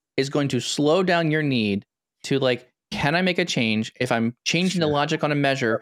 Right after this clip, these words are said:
Speaker 2: Sure.
Speaker 1: that could impact a lot of downstream things. And you've gotta be very clear what that means. And when you do, this is where the data ops comes in. So
Speaker 2: Yeah.
Speaker 1: I, so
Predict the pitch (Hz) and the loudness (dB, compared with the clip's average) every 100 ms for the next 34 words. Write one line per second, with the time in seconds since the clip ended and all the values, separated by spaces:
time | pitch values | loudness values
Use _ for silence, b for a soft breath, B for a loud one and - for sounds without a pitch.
0 | - 151 - 147 170 208 - 175 185 180 | 0 -2 0 -4 0 0 0 0 0 0
1 | 156 131 - 123 120 120 147 139 123 120 | 0 0 -2 0 2 2 2 0 0 0
2 | - 120 113 123 131 226 254 - _ _ | -2 -4 -2 -2 0 -2 -4 -14 _ _
3 | - 143 208 175 123 123 156 147 - 151 | -4 -2 0 2 0 2 2 2 0 0
4 | 139 123 113 117 123 175 240 - - _ | 2 2 0 0 0 0 0 -4 -16 _
5 | _ - 135 147 156 160 156 160 254 147 | _ -4 0 2 2 2 2 2 2 4
6 | 135 175 - _ - 156 185 160 165 180 | 4 0 -4 _ 0 0 2 0 0 0
7 | 165 180 214 160 120 - - 123 117 104 | 0 0 0 0 -2 -4 -6 -4 0 0
8 | 101 110 120 127 127 _ - - 127 | 0 0 0 0 -2 _ -8 0 0